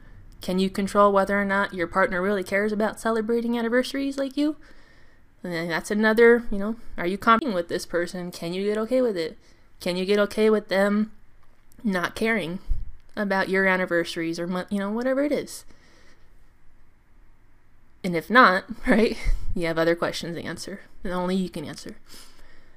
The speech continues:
But let's say, you know, back at the coffee shop, you're angry because you got the wrong order or so, right? Can you really control whether or not someone makes a mistake? You know,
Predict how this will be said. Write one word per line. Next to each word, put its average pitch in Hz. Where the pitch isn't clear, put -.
But 175
let's 180
say, 180
you 180
know, 180
back 165
at 175
the 185
coffee 175
shop, 170
you're 175
angry 185
because 170
you 165
got 170
the 160
wrong 180
order 151
or -
so, -
right? 214
Can 202
you 208
really 269
control 175
whether 180
or 185
not 170
someone 180
makes 185
a 180
mistake? 220
You 202
know, 190